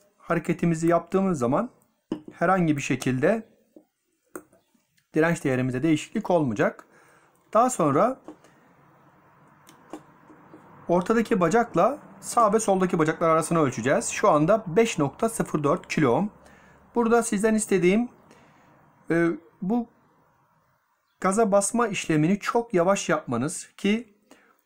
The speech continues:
arada herhangi bir yerde bir kopukluk varsa temas etmeyen bir yüzey, çizilmiş bir,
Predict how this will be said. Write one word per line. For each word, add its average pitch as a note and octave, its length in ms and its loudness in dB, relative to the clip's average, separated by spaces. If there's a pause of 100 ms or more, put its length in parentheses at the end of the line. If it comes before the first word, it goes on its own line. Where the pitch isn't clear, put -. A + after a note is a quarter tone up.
arada F3+ 520 0 (1000)
herhangi F#3 440 0
bir D#3+ 60 2
yerde C3+ 420 2
bir F3 100 -6
kopukluk D#3+ 520 -8
varsa F3+ 540 0 (280)
temas D#3 360 -2
etmeyen C#3+ 440 -2
bir C3+ 60 -2
yüzey, B2+ 440 -2
çizilmiş D3 600 -2
bir, C#3 240 -2